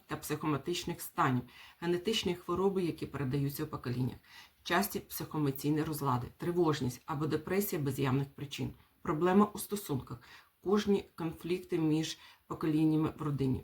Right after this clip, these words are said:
постійні розлучення або відсутність щасливих шлюбів у роду, відчуття, що не можете знайти свою людину, відсутність зв'язку з родом, відчуження від сім'ї, відсутність підтримки, відчуття, що ви біла ворона в роду,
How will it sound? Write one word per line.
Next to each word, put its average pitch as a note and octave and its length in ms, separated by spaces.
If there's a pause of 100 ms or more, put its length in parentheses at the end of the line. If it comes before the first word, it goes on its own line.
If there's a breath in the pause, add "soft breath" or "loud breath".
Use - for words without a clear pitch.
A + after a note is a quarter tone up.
постійні G3+ 640
розлучення F3+ 680
або D#3+ 240
відсутність E3+ 880
щасливих D3+ 500
шлюбів C#3 500
у D3+ 100
роду, C#3 260 (280 soft breath)
відчуття, F3 480
що E3+ 220
не D#3+ 260
можете F3 560
знайти D#3 380
свою D3 340
людину, C3+ 400 (580 loud breath)
відсутність A3 560
зв'язку F#3 460
з F#3 260
родом, D#3 420 (220)
відчуження F#3+ 800
від D#3 180
сім'ї, C3+ 420 (380 soft breath)
відсутність G3+ 800 (160)
підтримки, C#3+ 720 (440 loud breath)
відчуття, G3 440
що - 220
ви F3 240
біла F3+ 280
ворона F3+ 360
в E3+ 80
роду, C3+ 360